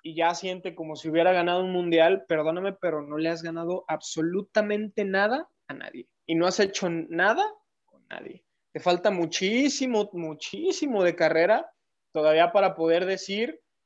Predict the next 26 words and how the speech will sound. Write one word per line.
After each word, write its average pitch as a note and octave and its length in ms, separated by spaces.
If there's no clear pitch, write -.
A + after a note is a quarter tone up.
que, D3+ 500
que F3+ 80
eres E3+ 200
un E3+ 100
consolidado, F3+ 1080
que E3+ 120
ya D#3+ 100
eres D#3 240
el... D3+ 320
o E3 60
sea, E3+ 160
porque E3 220
ya G#3 180
te C4+ 100
dieron C4 260
el F3+ 100
diez, A3+ 360
sí, A3+ 260
pues D#3 180
ni D#3 80
modo, G3 360
porque E3 220
se D#3 140
tenía E3 340
que A#3+ 100
usar. G#3+ 440